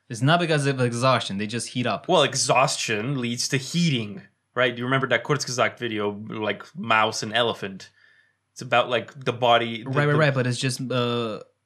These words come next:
Speaker 1: mechanical effort.
Speaker 2: Exactly, mechanical effort.
Speaker 1: Exhaustion should
Speaker 2: The
Speaker 1: lead to actic-, uh, lactic acid.
Speaker 2: Lactic acid. Anyway, it's running. You're heating up when you're running,
Speaker 1: Exactly,
Speaker 2: right? Your
Speaker 1: yeah.
Speaker 2: blood heats up, and because it's a smaller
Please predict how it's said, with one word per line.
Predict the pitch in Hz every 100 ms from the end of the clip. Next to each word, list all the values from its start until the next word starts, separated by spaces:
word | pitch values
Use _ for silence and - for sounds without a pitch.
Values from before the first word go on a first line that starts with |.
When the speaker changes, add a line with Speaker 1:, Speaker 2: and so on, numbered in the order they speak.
| _
Speaker 1:
mechanical | 127 127 135 120 120 -
effort. | 139 - 90 - _ -
Speaker 2:
Exactly, | 135 135 127
mechanical | 117 139 165 - 175
effort. | 156 147
Speaker 1:
Exhaustion | 156 139 151 - 156
should | - 139
Speaker 2:
The |
Speaker 1:
lead | 131 143 135
to | - 131 131 127
actic-, | 131 127 131 -
uh, | 127 120 120 117 110 - - - _ -
lactic | 123 127 123
acid. | 120 107
Speaker 2:
Lactic | 131 117 123
acid. | 104 110 - 117
Anyway, | 147 180 175 113 113 - 113 - -
it's | 139 - 135 156
running. | 160 156 151 147 -
You're | 127 131
heating | - 151 143 139
up | 135 135
when | 117
you're | 104
running, | 104 101 98
Speaker 1:
Exactly, | 110 135 131
Speaker 2:
right? | 135
Your |
Speaker 1:
yeah. | 110
Speaker 2:
blood | 139 135
heats | 139 127 -
up, | 123 123
and | 120 120
because | 120 127 113
it's | 113 -
a | 110 85
smaller | - 131 120 117 104 104